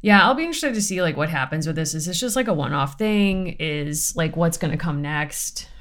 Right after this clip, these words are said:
I don't know. I just think there's a million other things they could do that are not this. And I'm more interested in things that are new and not, like, you know, these weird throwbacks that don't seem to have any meaning besides making money for Mattel. So,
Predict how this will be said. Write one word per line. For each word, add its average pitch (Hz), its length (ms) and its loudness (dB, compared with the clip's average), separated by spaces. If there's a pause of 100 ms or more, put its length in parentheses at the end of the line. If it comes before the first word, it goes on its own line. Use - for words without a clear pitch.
I 160 140 -4
don't 147 100 -4
know. 135 300 -4
I 185 100 0
just 240 220 -2
think 320 100 -2
there's 285 200 2
a 214 40 4
million 160 300 2
other 156 180 -2
things 147 240 -6
they 143 80 -6
could 139 160 -6
do 127 380 -10 (100)
that 147 140 -6
are 143 80 -4
not 143 260 -4
this. - 460 -6
And 165 100 0
I'm 180 320 0
more 175 180 0
interested 160 440 -2
in 147 160 -4
things 143 240 -6
that 147 140 -4
are 139 100 -4
new 139 260 -4
and 135 140 -4
not, 123 240 -8
like, 143 400 -12 (800)
you 175 140 0
know, 143 240 0
these 156 320 0
weird 147 400 -4
throwbacks 139 720 -4
that 135 140 -6
don't 139 220 -4
seem 151 200 -6
to 139 60 -6
have 143 200 -2
any 139 400 -2 (140)
meaning 143 520 -4
besides 147 580 -4
making 143 300 -6
money 135 480 -4
for 135 180 -12
Mattel. 131 580 -10 (140)
So, 143 600 -4